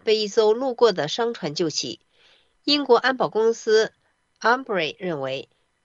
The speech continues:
这次袭击具有胡塞武装一贯的行动特征。今年五月，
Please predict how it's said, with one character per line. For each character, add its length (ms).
这 140
次 160
袭 240
击 200
具 200
有 200
胡 220
塞 220
武 160
装 240
一 100
贯 240
的 120
行 220
动 160
特 200
征。 240
今 160
年 160
五 140
月， 260